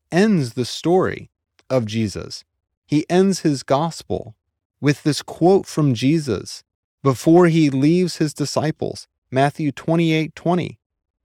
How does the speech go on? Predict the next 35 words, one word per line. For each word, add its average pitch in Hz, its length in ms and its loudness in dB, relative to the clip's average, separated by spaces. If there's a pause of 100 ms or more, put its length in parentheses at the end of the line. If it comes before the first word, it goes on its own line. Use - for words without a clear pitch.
(120)
Jesus 156 400 2
tells 160 300 4
his 151 200 -6
disciples, 143 540 -2
as 120 240 0 (320)
they 127 160 0
are 135 120 -4
concerned 160 600 0
about 135 260 2
what 151 160 2
is 151 100 2
going 156 220 0
to 139 60 -2
happen 135 400 -4
next, 135 320 -4 (240)
Jesus 156 560 -2 (320)
reassures 151 680 0
them 123 320 -6 (580)
with 120 220 -2
these 147 380 0
lines, 104 560 -6 (320)
"And 123 200 0
behold, 117 720 -2 (240)
I 110 160 0
am 110 180 -2
with 120 240 -4
you 107 260 -2
always, 98 760 -4 (920)
even 95 460 -2 (180)
to 101 120 -6
the 90 200 -8
end 87 380 -8 (260)
of 87 140 -10
the 87 160 -6
age." - 440 -14